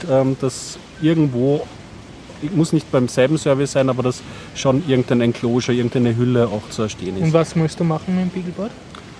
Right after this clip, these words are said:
Speaker 1: Ähm, ich, ich würd das als Entwicklungsplattform, weißt du, mein,
Speaker 2: Mhm.
Speaker 1: mein jetziger
Speaker 2: Okay.
Speaker 1: Raspberry ist schon so eingebunden in die,
Speaker 2: Ach so, der, der
Speaker 1: in
Speaker 2: hat
Speaker 1: die
Speaker 2: keine Zeit mehr für dich.
Speaker 1: Haushaltsinfrastruktur,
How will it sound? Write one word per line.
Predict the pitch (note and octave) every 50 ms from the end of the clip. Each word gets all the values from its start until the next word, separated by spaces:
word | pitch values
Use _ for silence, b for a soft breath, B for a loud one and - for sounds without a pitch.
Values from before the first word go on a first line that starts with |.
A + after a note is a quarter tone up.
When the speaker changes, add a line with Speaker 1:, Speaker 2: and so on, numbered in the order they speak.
| - -
Speaker 1:
Ähm, | B2+ B2 B2+ C3 C3 C3 B2+ C3 C3 C3+ D3 -
ich, | F3 C3+ - - F3 G#3
ich | A3+ F3 - -
würd | E3 G3 - -
das | F3 F3+ - G3
als | F#3+ E3 -
Entwicklungsplattform, | G3+ F3 - - E3+ - - F3+ E3+ - - B2 A2 - - - A#2+ A2 A2
weißt | A#2 A#2 - -
du, | D3+
mein, | D3+ C#3+ C#3+ -
Speaker 2:
Mhm. | E3 C3+
Speaker 1:
mein | C3 B2 A#2
jetziger | C3 F3 E3+ E3 D#3+ F3 E3
Speaker 2:
Okay. | D#3+ B2+
Speaker 1:
Raspberry | C3 - - - C#3+ C#3 D3+ D3
ist | D3 -
schon | - D#3+ D3
so | - - C#3
eingebunden | C#3 B2+ A#2 B2 C#3+ D3+ D3 - D#3+ D3+ D3+ - D3+
in | D3 D3+ C#3+
die, | D3 C#3+ C#3+ F3
Speaker 2:
Ach | E3
so, | - F#3+ F3+
der, | D#3+ E3 E3+ D#3+
der | D#3+ -
Speaker 1:
in | E3
Speaker 2:
hat | E3+ D#3+
Speaker 1:
die | D#3
Speaker 2:
keine | C#3+ F#3+ F#3 - E3+
Zeit | - - F#3+ F#3 E3
mehr | F#3 F3+ F3
für | F3 F#3 E3+
dich. | F3+ F#3+ -
Speaker 1:
Haushaltsinfrastruktur, | F3 D#3 - B3+ - - E3+ E3+